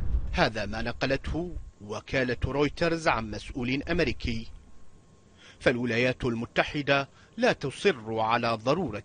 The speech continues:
اتخاذ طهران خطوة أولى للالتزام بالاتفاق قبل شروع واشنطن في اتخاذ إجراء،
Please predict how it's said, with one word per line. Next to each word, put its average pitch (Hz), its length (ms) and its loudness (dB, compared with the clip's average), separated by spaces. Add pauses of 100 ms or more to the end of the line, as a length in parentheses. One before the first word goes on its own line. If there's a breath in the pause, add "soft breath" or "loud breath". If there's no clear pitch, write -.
اتخاذ 131 480 -2
طهران 135 680 2
خطوة 127 600 -2
أولى 175 420 4 (320 loud breath)
للالتزام 135 640 4
بالاتفاق 123 1000 2 (320 loud breath)
قبل 120 280 2
شروع 127 440 -2
واشنطن 170 680 0 (260)
في 160 60 -14
اتخاذ 131 600 -2
إجراء، 165 420 4